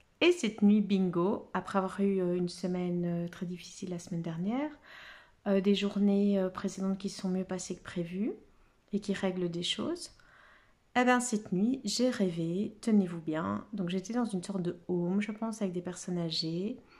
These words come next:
Il y avait deux personnes que je connais dans mes rêves, enfin que je les connais en vrai, elles étaient dans mes rêves. Et tout à coup, euh,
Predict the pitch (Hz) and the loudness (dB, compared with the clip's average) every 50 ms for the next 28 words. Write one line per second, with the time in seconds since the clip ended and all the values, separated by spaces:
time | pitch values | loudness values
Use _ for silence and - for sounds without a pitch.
0 | - - - - _ _ 208 190 175 190 185 190 214 214 214 202 202 - - 196 | -20 -20 -20 -20 _ _ -4 0 0 0 0 2 0 0 2 0 -4 -2 -2 -2
1 | 185 185 - 180 170 - - - 180 170 170 175 170 170 165 165 165 160 - - | -2 -2 -4 -4 -4 -4 -4 -4 -2 -2 0 0 -2 -2 -2 -2 -4 -4 -6 -6
2 | 175 180 208 247 262 262 - - - _ _ _ _ _ _ - 180 170 170 165 | -4 -4 -2 -4 -4 -6 -12 -18 -20 _ _ _ _ _ _ -10 -8 -8 -6 -6
3 | 170 170 170 - 160 160 156 160 165 170 190 190 170 170 - - - 202 - 170 | -6 -8 -6 -6 -6 -4 -4 -6 -6 -4 -4 -4 -4 -4 -8 -10 -10 -8 -8 -8
4 | 170 180 175 165 - 208 214 233 240 - - _ _ _ _ _ - - - - | -8 -8 -10 -8 -4 -4 -4 -4 -4 -8 -12 _ _ _ _ _ -20 -20 -20 -20
5 | - - - _ _ _ _ _ 185 180 - 240 226 - 240 226 226 - - 226 | -20 -20 -20 _ _ _ _ _ -4 -2 -2 -4 0 0 0 0 0 -4 -4 0
6 | 240 262 302 302 - - _ _ _ 202 190 185 185 185 185 185 185 185 185 185 | 0 2 0 0 -4 -10 _ _ _ 0 2 2 2 2 2 2 2 0 0 0
7 | 185 185 185 185 185 185 185 185 185 185 | 0 0 0 0 -2 -2 -2 -2 -2 -4